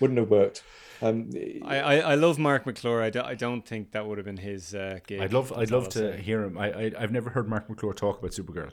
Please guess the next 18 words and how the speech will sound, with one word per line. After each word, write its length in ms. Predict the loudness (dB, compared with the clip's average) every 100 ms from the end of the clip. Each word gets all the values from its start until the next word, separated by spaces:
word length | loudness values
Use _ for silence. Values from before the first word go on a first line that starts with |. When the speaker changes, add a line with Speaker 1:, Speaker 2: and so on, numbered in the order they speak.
| _ _ _ _ _ -18 -14
Speaker 3:
the 80 | -8
movie. 280 | -6 -6 -6
I'd 80 | -8
love 120 | -8
to, 80 | -4
Speaker 1:
No. 200 | -4 -4
Speaker 3:
to 120 | -6
hear 380 | -6 -6 -6 -8 -16 _ _ _ -12
what 160 | -8 -8
he 80 |
has 80 | -8
to 80 | -10
say 160 | -10 -8
about 160 | -4
Speaker 1:
No. 60 | -6
Speaker 3:
it 80 | -6
now. 220 | -8 -10 -14 -18 -20 _ _ _ -4
Speaker 1:
No. 260 | -2 -2